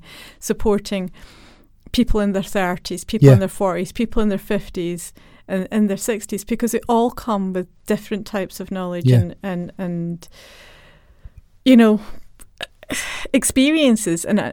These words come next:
Speaker 1: we do see a lot around apprentices, but actually it's much wider than that.
Speaker 2: Yeah.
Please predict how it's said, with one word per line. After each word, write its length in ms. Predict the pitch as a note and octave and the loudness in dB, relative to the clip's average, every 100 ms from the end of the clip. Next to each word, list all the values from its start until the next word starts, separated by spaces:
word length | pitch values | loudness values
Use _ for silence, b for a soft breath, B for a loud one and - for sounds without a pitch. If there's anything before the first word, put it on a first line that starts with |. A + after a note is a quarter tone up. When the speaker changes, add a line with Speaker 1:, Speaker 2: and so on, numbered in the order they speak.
| - | -6
Speaker 1:
we 180 | A3 A3+ | 0 2
do 180 | A3 B3 | 4 2
see 160 | A#3+ A#3 | 2 0
a 60 | |
lot 280 | G3 F#3+ - | 0 0 0
around 240 | G3 F#3+ F#3+ | 0 0 -2
apprentices, 640 | - G3+ G3+ - F3 F3 | -4 -4 -4 -6 -10 -10
but 140 | - | -8
actually 420 | - G3 - G3 F3+ | -4 -4 -4 -6 -6
it's 180 | - | -4
much 500 | G#3 G#3 G3+ - - | 0 2 2 -2 -6
wider 400 | F#3 E3+ E3+ F3 | -4 -2 -4 -6
than 220 | E3+ E3 E3 | -6 -6 -6
that. 320 | E3 D#3+ B2 | -6 -6 0
Speaker 2:
Yeah. 180 | A#2 | 0